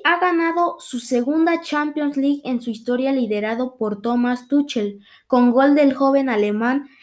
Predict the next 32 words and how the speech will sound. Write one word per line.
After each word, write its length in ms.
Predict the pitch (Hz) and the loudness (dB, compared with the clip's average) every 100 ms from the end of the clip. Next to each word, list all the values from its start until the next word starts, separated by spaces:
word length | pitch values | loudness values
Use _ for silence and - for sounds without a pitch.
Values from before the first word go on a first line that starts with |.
| - _ | -20 _
Kai 360 | 262 254 247 - | 2 2 0 2
Havertz. 500 | 254 233 208 202 - _ _ _ _ _ _ - | 2 2 -4 -8 -16 _ _ _ _ _ _ -2
El 160 | 320 | 2
partido 320 | 349 349 403 | 4 2 2
estuvo 280 | 403 403 381 | 0 0 -2
muy 220 | 370 349 | -2 -4
reñido, 720 | 330 330 339 349 277 214 - - | -2 0 -2 0 -2 -2 -8 -4
pero 220 | 247 247 | -2 -2
Chelsea 500 | 254 311 320 339 349 349 _ _ | 0 0 2 2 0 -2 _ _
fue 300 | - - 320 | -14 -2 0
mejor. 520 | 277 202 202 196 196 _ _ _ _ _ _ _ _ | 0 -2 -4 -8 -10 _ _ _ _ _ _ _ _
Y 120 | 262 | -4
en 100 | 302 | 0
otras 280 | 330 349 392 | 0 0 0
noticias, 680 | 330 311 330 339 240 208 - _ _ - - - | 0 0 0 2 0 -4 -8 _ _ -20 -20 -6
¿te 100 | - | 0
enteraste 680 | 247 240 240 247 277 - 359 | 2 4 2 4 2 2 0
que 80 | 359 | 0
el 100 | 240 | 0
Cruz 220 | 233 220 | -2 -4
Azul 320 | 208 202 254 269 | -4 0 0 2
fue 240 | 262 277 | 0 -2
campeón 420 | 302 294 285 277 | -2 -2 -2 -2
después 400 | 285 277 277 262 | -2 -2 -2 -4
de 80 | 277 | -2
veintitrés 560 | 254 214 208 202 254 277 | -4 -6 -8 -4 -2 -2
años, 320 | 269 220 - - - | -2 -4 -6 -16 -8
cinco 400 | - 277 277 269 | 2 4 4 4
meses 360 | 262 277 285 - | 2 2 0 0
con 220 | 233 214 | -2 -2
veintitrés 640 | 214 208 226 240 262 247 | -2 -2 -6 0 2 2
días, 280 | 226 285 392 | 0 0 0